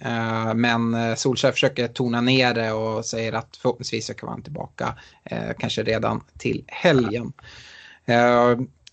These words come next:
även Martial klev av den här matchen och, eh, missar kvällens Champions League. Även där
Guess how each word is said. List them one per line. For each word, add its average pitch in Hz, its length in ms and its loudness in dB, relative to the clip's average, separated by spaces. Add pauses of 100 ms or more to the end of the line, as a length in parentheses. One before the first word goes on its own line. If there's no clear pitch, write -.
(120)
även 156 260 6
Martial 170 720 4
klev 175 280 2
av 131 200 4
den 127 120 2
här 120 100 4
matchen 117 640 0
och, - 460 -8
eh, 113 240 0
missar 117 340 -4
kvällens 113 400 -4
Champions - 280 -6
League. 135 460 0
Även 123 340 0
där 135 440 6